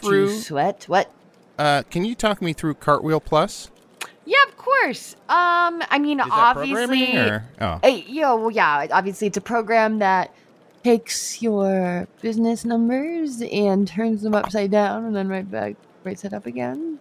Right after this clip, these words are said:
Speaker 2: Oh, that's for Flashback. That's exactly what we need. So we'll, we will, uh, if, if hired, I wanna say if hired, we will probably put you in the programming department. Um, that sounds pretty good.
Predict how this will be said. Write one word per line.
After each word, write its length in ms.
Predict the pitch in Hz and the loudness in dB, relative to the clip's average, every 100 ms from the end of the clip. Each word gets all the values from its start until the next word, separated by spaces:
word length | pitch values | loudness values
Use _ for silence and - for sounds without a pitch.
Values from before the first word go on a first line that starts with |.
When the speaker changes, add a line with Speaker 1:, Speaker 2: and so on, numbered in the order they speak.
| _ - | _ 2
Speaker 2:
Oh, 280 | 160 294 143 | 4 4 2
that's 360 | 156 196 - | 0 -2 -6
for 220 | - 151 | -2 -2
Flashback. 480 | 139 165 175 - 107 | 2 2 2 0 0
That's 320 | 127 131 - | 2 2 0
exactly 500 | 101 98 117 247 170 | -6 -2 0 2 2
what 180 | 110 101 | 2 2
we 120 | 95 | 0
need. 280 | 92 90 80 | -2 -2 -4
So 180 | - 101 | -2 0
we'll, 280 | 101 156 165 | 2 4 4
we 160 | 123 | 2
will, 200 | 180 104 - | 0 0 -2
uh, 260 | 104 98 95 | 0 2 2
if, 240 | 131 - - | 2 0 0
if 160 | 156 | -2
hired, 480 | - 143 98 82 131 - | 2 2 2 -4 -14 -6
I 120 | 101 104 | -2 0
wanna 160 | 117 | 0
say 160 | 113 95 | 2 2
if 140 | 113 | 2
hired, 340 | 95 82 87 95 | 2 -2 -4 -2
we 100 | 127 | 0
will 120 | 110 | 0
probably 300 | 127 120 95 | 2 2 0
put 200 | - 135 | -2 -2
you 300 | 113 104 101 - _ _ _ _ _ | 0 -2 -2 -6 _ _ _ _ _
in 120 | 107 95 | -6 -6
the 60 | |
programming 500 | - 139 123 110 104 | -2 0 2 0 0
department. 960 | 95 - 156 180 90 85 90 - - - - | -4 -4 -4 -4 -4 -6 -8 -10 -12 -14 -8
Um, 440 | 90 90 90 90 | -4 -2 -2 -4
that 180 | 101 - | -6 -8
sounds 420 | - 110 101 - - | -6 -4 -4 -10 -16
pretty 380 | - 101 92 80 - | -8 -4 -4 -6 -6
good. 540 | 90 85 82 95 127 | -6 -4 -4 -6 -8